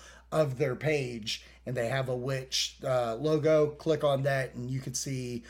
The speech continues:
all the videos they've been doing. They're collecting 'em, but they give a little bit of the, uh,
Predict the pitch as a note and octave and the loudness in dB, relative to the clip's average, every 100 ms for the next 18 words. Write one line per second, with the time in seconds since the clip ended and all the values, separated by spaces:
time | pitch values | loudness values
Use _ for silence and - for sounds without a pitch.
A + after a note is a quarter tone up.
0 | - - E3 G3 D#3+ D3 E3+ C#3+ C#3 C3 | -20 -2 6 6 6 4 2 2 -2 -2
1 | A2 C3 G#2+ A2+ G#2+ A2 F#2+ G2 A#2+ A#2+ | -4 -6 -4 -6 -6 -6 -6 -6 -6 -4
2 | C3+ C3+ C3 A2+ G2+ E2 G2+ A#2 B2 A#2+ | -2 -2 -4 -8 -8 -8 -8 -6 -4 -4
3 | - - - G3 G3 F3+ F3+ F3 D#3 E3 | -8 -10 6 6 8 8 8 6 6 6
4 | D#3 D#3 D3 B2+ C#3+ C#3+ B2+ B2 | 8 8 6 2 -4 0 0 -2